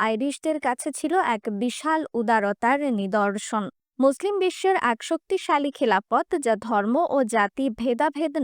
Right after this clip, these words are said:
না করে শুধুমাত্র মানবতার ভিত্তিতে পাশে দাঁড়িয়েছিল। এরপর থেকেই আয়ারল্যান্ড প্রতি বছর এই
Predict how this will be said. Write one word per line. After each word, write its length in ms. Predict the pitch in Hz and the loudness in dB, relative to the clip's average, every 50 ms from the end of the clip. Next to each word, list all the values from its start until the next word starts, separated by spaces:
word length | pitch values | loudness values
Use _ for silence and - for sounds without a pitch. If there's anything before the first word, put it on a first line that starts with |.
| 202 190 | 0 2
না 80 | 214 269 - | 0 0 0
করে 220 | - 214 190 196 196 - - - - - - - | -2 -4 -2 -2 -4 -6 -8 -16 -20 -20 -18 -2
শুধুমাত্র 680 | - 359 370 339 381 427 370 262 196 196 - - - 208 202 190 - 233 | 2 2 2 2 2 0 0 2 0 0 -2 -2 0 0 0 0 0 2
মানবতার 560 | 220 226 240 262 277 226 196 196 - 226 233 226 214 247 | 2 2 2 2 2 2 0 0 0 0 0 0 0 0
ভিত্তিতে 480 | 247 285 - _ - 262 - - 185 170 - - _ _ | -2 -2 -2 _ -6 -6 -4 -4 -6 -6 -6 -8 _ _
পাশে 280 | 214 226 - - 320 247 202 | -2 -2 0 -2 -2 0 0
দাঁড়িয়েছিল। 480 | 190 202 196 202 214 - - 247 202 208 - - _ _ - | 0 0 -2 -2 -2 -2 -4 -2 -2 -2 -4 -4 _ _ 2
এরপর 360 | 247 233 233 - 285 294 359 381 - - | 2 2 2 2 4 4 4 2 2 -2
থেকেই 300 | 359 269 - 208 196 185 - - - 240 | -2 0 0 0 0 0 -2 0 2 2
আয়ারল্যান্ড 480 | 262 294 330 320 349 349 359 370 349 - | 4 4 2 2 0 0 -2 -2 -4 -4
প্রতি 240 | - 311 311 - 320 285 254 233 | -4 -4 -2 0 -2 0 2 2
বছর 320 | 240 247 - - 370 381 370 - | 2 0 0 0 2 2 2 2
এই 160 | - 226 226 | 2 2 2